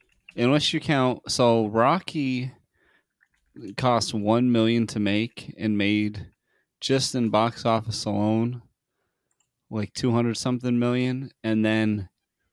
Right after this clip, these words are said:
in the long tail, it's made, like, a billion dollars, they say, Rocky. And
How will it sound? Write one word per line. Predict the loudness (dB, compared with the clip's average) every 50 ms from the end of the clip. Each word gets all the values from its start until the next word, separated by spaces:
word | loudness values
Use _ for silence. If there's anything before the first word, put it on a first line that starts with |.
| _ _ _ _ _ _ _ _ _ _ _ _ _ _ _ -2
in | 0 2 2 2
the | 2 2
long | 2 2 2 2 2 2 2 0 0 -2
tail, | 0 0 2 2 2 2 2 2 2 0
it's | -2 -4 -4 -4
made, | -2 -2 -4 -4 -6 -6
like, | -6 -6 -6 -6 -8 -12 _ _ -20 -20 _ _
a | -14 -10
billion | -8 -8 -8 -8 -8 -10 -10
dollars, | -10 -10 -10 -10 -10 -12 -12 -12 -12 -12
they | -12 -12
say, | -12 -12 -10 -10 -12 -12 -12 -14 -12
Rocky. | -10 -8 -8 -8 -10 -12 -14 -14 -14 -14 -16 _ _ _ _ _ _ _ _ _
And | -8